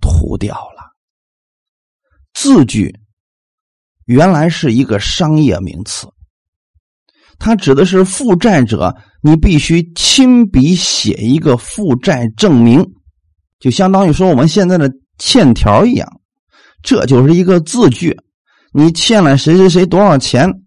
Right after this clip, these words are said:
啊，下面会有你的签名。而当时所说的有碍于我们的字据，就是指我们都欠了神的债。我们没有办法达到神的公义、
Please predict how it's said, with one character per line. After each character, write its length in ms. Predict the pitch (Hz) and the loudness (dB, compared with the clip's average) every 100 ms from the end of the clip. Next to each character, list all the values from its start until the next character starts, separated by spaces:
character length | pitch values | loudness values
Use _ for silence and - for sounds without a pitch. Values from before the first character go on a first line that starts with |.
| _ | _
啊， 180 | - - | -20 -18
下 260 | - - - | -12 -8 -4
面 160 | 127 147 | -2 0
会 100 | 170 | 0
有 140 | 160 | 2
你 120 | 127 | 0
的 140 | 101 113 | -2 -4
签 420 | - - 185 190 | -6 -4 2 4
名。 380 | 120 190 - _ _ _ _ _ _ _ _ _ _ _ _ _ _ _ _ | 4 2 -2 _ _ _ _ _ _ _ _ _ _ _ _ _ _ _ _
而 160 | - 180 | -4 -4
当 340 | - 254 262 | -2 0 2
时 160 | 196 208 | 2 2
所 240 | - 101 | 0 -4
说 220 | 120 185 185 | -2 0 0
的 180 | - - - | 0 -6 -4
有 340 | 139 120 135 - | 0 4 2 2
碍 240 | 247 220 | 0 2
于 120 | 165 | 4
我 260 | 156 143 - | 4 2 -2
们 280 | 123 170 160 | -2 -2 -2
的 180 | 117 120 _ _ | -4 -8 _ _
字 260 | - 247 139 | -4 0 0
据， 260 | 113 127 - _ _ _ _ _ _ _ _ _ _ _ _ | 0 -4 -4 _ _ _ _ _ _ _ _ _ _ _ _
就 200 | 214 160 | 0 2
是 140 | 165 | 0
指 200 | 151 120 | -2 -2
我 440 | 151 151 135 113 110 | 0 -2 0 2 4
们 240 | 165 196 | 2 2
都 240 | 208 170 165 | 2 0 -2
欠 460 | - - - 104 | -4 -6 -4 -4
了 300 | 85 58 - _ _ _ _ | -6 -10 -14 _ _ _ _
神 480 | - - 104 104 107 | -14 -10 -6 -6 -6
的 140 | 107 107 | -8 -12
债。 220 | - 120 - _ _ _ _ _ _ _ _ _ - | -10 -10 -12 _ _ _ _ _ _ _ _ _ -4
我 120 | 147 | 0
们 160 | 208 233 | 4 4
没 140 | 226 | 4
有 160 | 269 185 | 4 2
办 420 | - 285 202 151 | 0 0 0 0
法 180 | 156 120 | 0 -2
达 360 | - - 151 | -6 -6 -2
到 200 | 202 170 | 0 2
神 440 | 139 - 113 180 175 | 0 -2 0 0 0
的 120 | 113 | -2
公 460 | - 196 202 208 202 | -2 0 4 4 4
义、 220 | 120 | 2